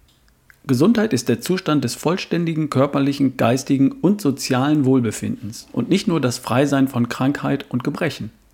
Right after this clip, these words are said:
Das Erreichen des höchstmöglichen Gesundheitsniveaus ist eines der Grundrechte jedes Menschen. Da haben wir wieder die körperliche Gesundheit oder in der Sprache der W H O das Wohlbefinden. Das geistige Wohlbefinden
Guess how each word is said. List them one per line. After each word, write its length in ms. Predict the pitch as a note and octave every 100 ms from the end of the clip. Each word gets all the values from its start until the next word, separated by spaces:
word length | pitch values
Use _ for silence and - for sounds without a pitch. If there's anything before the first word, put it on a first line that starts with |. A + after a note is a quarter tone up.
| _ _ _ - - - -
Das 100 | A#2+
Erreichen 400 | A#2 D3+ F#3+ F3+
des 200 | C#3+ -
höchstmöglichen 680 | G3+ G#3 D#3 D3+ D3+ C3
Gesundheitsniveaus 960 | B2 A2+ D#3 F3+ D#3+ - C3+ C3 C#3 D#3+ - _ _ _ _
ist 240 | - C#3+ -
eines 320 | C#3 C#3 -
der 100 | B2
Grundrechte 560 | A2 - F#3 - D3+ C3+
jedes 300 | B2 B2+ B2+
Menschen. 420 | G2+ G2 A#2 - _ _ _ _ _ _ - - - - - _ -
Da 160 | C#3+
haben 160 | D#3 F#3+
wir 100 | C3+
wieder 200 | B2 A2
die 220 | G#2 G#2
körperliche 520 | - B2+ C#3+ F#3 -
Gesundheit 640 | F3 E3 F#3 G3+ F3+ G#3 - _ _
oder 200 | B2 A#2+
in 100 | A2+
der 100 | A2+
Sprache 400 | - A#2 C#3 C#3+
der 220 | A#2+ A2
W 120 | A#2+
H 200 | A2 A#2+
O 240 | A#2+ C#3 D#3
das 260 | D3 A#2+
Wohlbefinden. 680 | A2 C3+ D#3+ - F3 A#3 G3 - _ _ _ - - - _ -
Das 360 | A#2 - - -
geistige 520 | A#2 C3+ - G#3 G3
Wohlbefinden 760 | F#3+ F#3+ F#3 - G3+ - G#3